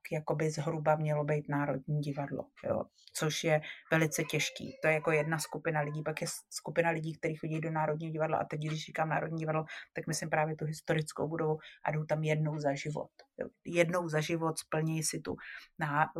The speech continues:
ne národní, ale prostě nějakou povinnost, mrknou dolů na ty kameny,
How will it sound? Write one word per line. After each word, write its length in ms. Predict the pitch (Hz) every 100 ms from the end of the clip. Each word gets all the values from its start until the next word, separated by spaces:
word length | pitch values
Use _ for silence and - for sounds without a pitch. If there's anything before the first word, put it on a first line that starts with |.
| 160 151 151 135 135 -
ne 260 | 156 156
národní, 600 | 160 143 160 156 160 165
ale 120 | 156
prostě 300 | 151 - -
nějakou 340 | 160 160 156 151
povinnost, 600 | 165 160 170 170 156 - - - - -
mrknou 360 | - - 165 156
dolů 220 | 156 156
na 120 | 156
ty 160 | 151 139
kameny, 640 | 160 156 160 160 156 156